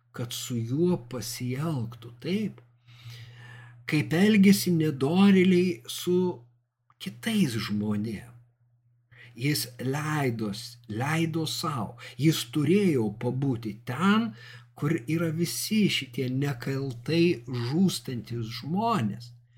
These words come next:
Na, Kristus nepadarė nei, nei vienos nuodėmės, jis žuvo nekaltai. Tam, kad paguostų ir juos, ir mus, nes mumyse kažkas, kaip,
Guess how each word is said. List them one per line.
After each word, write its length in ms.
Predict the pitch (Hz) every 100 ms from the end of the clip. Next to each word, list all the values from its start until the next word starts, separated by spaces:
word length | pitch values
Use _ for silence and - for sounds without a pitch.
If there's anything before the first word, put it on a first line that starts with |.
| - - _ _
Na, 120 | -
Kristus 540 | - 190 208 - 143 -
nepadarė 480 | 135 143 165 165 160
nei, 320 | 165 160 -
nei 260 | 139 165 170
vienos 480 | 165 180 208 196 -
nuodėmės, 560 | 139 151 190 185 117
jis 160 | 123 117 113
žuvo 500 | 110 165 190 131 127 - - -
nekaltai. 1200 | 120 143 160 - 170 170 160 - 196 180 117 120 - _ - - - - - _ _ _ _ _
Tam, 640 | 180 233 285 302 269 165 120
kad 320 | - 170 -
paguostų 840 | 180 175 175 196 180 - - 151 123 -
ir 260 | 202 269 262
juos, 460 | 196 196 123 - -
ir 240 | 180 220 208
mus, 600 | 226 285 339 214 113 -
nes 300 | 131 170 -
mumyse 840 | 196 202 202 285 302 302 - - - - - -
kažkas, 720 | _ 175 160 - - 233 180 -
kaip, 480 | - 160 147 -